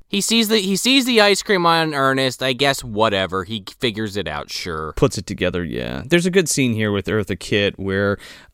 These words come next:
Speaker 2: uh, Kenny's dad's like, "Stay here, stupid." And he's like, "Okay." And she's like, "What are you doing?" And he's like, "Oh, my dad told me to stay here."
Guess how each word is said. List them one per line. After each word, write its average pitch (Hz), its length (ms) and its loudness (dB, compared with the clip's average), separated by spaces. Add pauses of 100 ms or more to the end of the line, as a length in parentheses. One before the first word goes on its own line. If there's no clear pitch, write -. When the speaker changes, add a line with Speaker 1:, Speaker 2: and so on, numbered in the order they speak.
Speaker 2:
uh, 98 540 0 (420)
Kenny's 123 340 2
dad's 113 240 0
like, 107 140 -2
"Stay 196 320 4
here, 180 240 4
stupid." 123 500 2
And 117 140 2
he's 107 140 -2
like, 113 120 2
"Okay." 131 520 2
And 107 100 -2
she's 113 180 -4
like, 110 240 0
"What - 100 0
are 190 40 6
you 214 100 4
doing?" 226 400 2
And 104 140 -8
he's 120 180 -2
like, 120 220 0
"Oh, 185 340 2
my 165 140 2
dad 202 280 2
told 202 140 -4
me 175 60 0
to 123 80 -2
stay 190 340 0
here." 117 340 -2